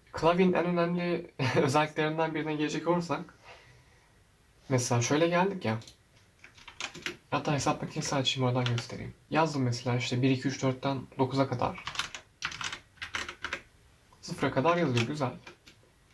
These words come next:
Ama mesela çarpı tuşu da var. Eksi tuşu var, güzel.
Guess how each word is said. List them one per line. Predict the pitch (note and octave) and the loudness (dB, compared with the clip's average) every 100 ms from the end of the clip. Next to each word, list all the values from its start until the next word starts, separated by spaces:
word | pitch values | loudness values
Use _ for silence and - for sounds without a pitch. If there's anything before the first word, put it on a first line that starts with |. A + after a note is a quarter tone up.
| - - _ _ - - - - | -20 -20 _ _ -14 -12 -6 0
Ama | D3+ G3 G#3 - _ - - | 4 4 2 -4 _ -20 -12
mesela | C#3+ B2+ C3+ | -10 -4 -2
çarpı | B2+ D3+ E3+ - | 0 2 0 -2
tuşu | - F#3 | -4 2
da | C#3 | 2
var. | C#3 F#3 - - - _ _ _ C#3+ | 2 -2 -10 -14 -16 _ _ _ -4
Eksi | C3+ - | -2 -4
tuşu | - D#3 C3 | -6 -2 2
var, | A#2+ | 2
güzel. | A#2 - B2 | 2 0 0